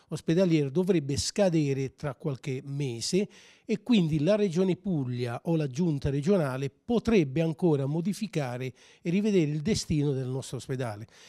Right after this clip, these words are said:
È chiaro che qua, al di là delle appartenenze, l'ospedale di Molfetta non è né di destra e né di sinistra, è dei molfettesi, degli anziani soprattutto, e noi ci dobbiamo preoccupare affinché tutti i molfettesi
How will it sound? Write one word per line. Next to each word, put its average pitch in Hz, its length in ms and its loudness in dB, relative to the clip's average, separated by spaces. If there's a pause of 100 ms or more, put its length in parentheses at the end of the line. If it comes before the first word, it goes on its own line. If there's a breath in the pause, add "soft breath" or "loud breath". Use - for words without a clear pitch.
(180 loud breath)
È 165 140 -2
chiaro 240 240 4
che 170 180 2
qua, 185 240 4
al 156 160 -4
di 160 80 -2
là 220 140 4
delle 165 280 -2
appartenenze, 147 840 -4
l'ospedale 175 480 -2
di 175 80 0
Molfetta 175 460 -2
non 135 140 -4
è 143 120 -2
né 165 160 0
di 151 120 -4
destra 170 500 -2
e 151 100 -4
né 147 140 -2
di 139 100 -6
sinistra, 120 580 -6 (300 soft breath)
è 185 160 6
dei 170 240 6
molfettesi, 160 960 0 (400 loud breath)
degli 165 300 2
anziani 160 480 2
soprattutto, 143 840 -4
e 185 100 -4
noi 180 200 2
ci - 120 -4
dobbiamo 151 380 -2
preoccupare 135 840 -4 (300 loud breath)
affinché 185 600 2
tutti 214 300 0
i - 20 6
molfettesi 147 760 0